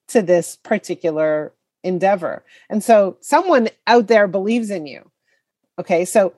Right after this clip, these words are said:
you've been trying to learn, uh, but your access to learning is,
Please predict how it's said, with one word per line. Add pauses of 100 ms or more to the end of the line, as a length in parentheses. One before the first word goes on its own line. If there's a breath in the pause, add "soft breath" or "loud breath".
(320)
you've
been
trying
to (440)
learn, (920)
uh,
but (540)
your (100)
access
to
learning
is,